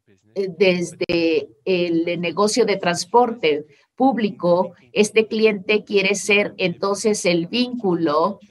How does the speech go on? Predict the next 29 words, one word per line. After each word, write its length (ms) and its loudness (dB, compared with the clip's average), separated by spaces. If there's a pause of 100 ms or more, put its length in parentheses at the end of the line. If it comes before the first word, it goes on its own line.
(140)
en 160 0
diferentes, 680 -2
eh, 180 -2
partes 440 -2
de 100 -2
la 160 -2
cadena 320 -2
de 80 -4
suministro 640 -2
y 40 2
de 120 0
valor, 440 2
quiero 240 -4
decir. 360 -6 (300)
Y 120 0
luego 320 2
podemos 420 2
ayudar 280 4
a 40 0
este 240 -4
cliente 440 -2
también 420 -4
a 100 -6
que 120 -6
siga 360 -2
desarrollándose 920 -2
de 100 -4
manera 380 -6
circular. 800 -2